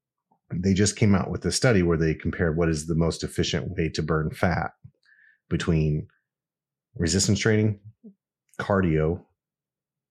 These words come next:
or resistance training with cardio. And believe it or not, resistance training was the most efficient way, uh, to burn fat. So I'm not doing any cardio. I'm trying to get at least nine thousand steps a day,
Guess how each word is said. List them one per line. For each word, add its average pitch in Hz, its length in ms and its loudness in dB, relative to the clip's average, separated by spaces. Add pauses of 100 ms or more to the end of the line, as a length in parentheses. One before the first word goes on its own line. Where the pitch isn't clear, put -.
(120)
or 85 380 -2
resistance 82 460 -2
training 82 260 -4
with 90 180 -2
cardio. 76 500 -6 (280)
And 76 340 -2
believe 104 220 2
it 92 40 2
or 87 60 2
not, 95 400 2 (540)
resistance 92 480 0
training 82 520 -2
was 82 240 -4
the 85 80 -4
most 82 280 -2
efficient 76 420 -6
way, 82 340 -8 (420)
uh, 80 240 -4 (340)
to 87 160 0
burn - 360 -4
fat. 87 300 -2 (1080)
So 85 440 0
I'm 98 80 2
not 98 120 4
doing 98 180 4
any 107 160 4
cardio. 90 480 0 (260)
I'm 82 540 -2
trying 85 680 0
to 85 140 -4
get 78 160 -2
at 78 160 -6
least 82 420 -2 (260)
nine 82 360 0
thousand 76 400 -2
steps - 340 -4
a 80 40 -2
day, 80 440 -2